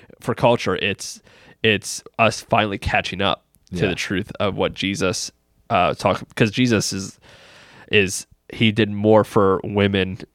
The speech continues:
Speaker 1: in society than any other historical. He's the first one early, early on that gave any value to women.
Speaker 2: Yeah.
Speaker 1: So, like,
Speaker 2: Going
Speaker 1: he
Speaker 2: all the way back to the woman at the well.
Speaker 1: Yeah.
Speaker 2: Right? Like
Speaker 1: So,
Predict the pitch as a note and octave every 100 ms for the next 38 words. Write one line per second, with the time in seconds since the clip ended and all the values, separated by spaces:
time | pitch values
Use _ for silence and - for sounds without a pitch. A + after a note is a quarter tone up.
0 | _ A2 - - - G2 F#2+ F2+ F#2+ F#2+
1 | - G2+ G#2 G#2 G2 G#2 F#2+ A2 G#2 F#2
2 | G#2+ A#2 A#2+ - A2+ G#2+ - G#2+ G2+ G2+
3 | - _ B2+ A2+ A2 G#2 G#2+ G2+ G#2 F#2
4 | G2 F#2+ G#2 G2+ G2 F#2 F#2 G2 E2+ G2
5 | F#2 A#1 - G2 F#2 - - - A#2+ G2+
6 | F#2+ F#2+ F2 - - G#2+ A#2+ B2 A#2+ A2
7 | A#2 A2 G2+ F#2+ G#2 F#2+ F2 D#2+ F#2 D2+
8 | - _ - G#2 F#2+ - D#2 - E2+ A2+